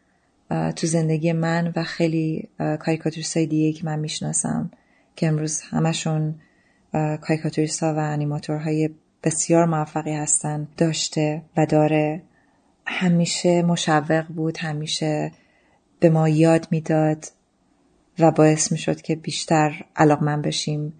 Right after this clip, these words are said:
به ادامه راه. خب می‌دونیم فضای مجله طنز و کاریکاتور فضای، م، عجیبی بود، یعنی اصلاً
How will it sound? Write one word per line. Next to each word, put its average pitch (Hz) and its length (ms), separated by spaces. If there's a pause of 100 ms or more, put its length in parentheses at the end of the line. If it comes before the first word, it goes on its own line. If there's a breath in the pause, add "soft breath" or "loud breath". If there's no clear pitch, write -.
(400 soft breath)
به 160 120
ادامه 147 420
راه. 151 380 (220)
خب 180 160
می‌دونیم 190 200
فضای 165 540
مجله 160 440
طنز 160 400
و - 20
کاریکاتور 170 760 (1000 soft breath)
فضای، 190 760
م، 202 40 (840)
عجیبی 196 420
بود، - 200
یعنی 85 280
اصلاً 85 360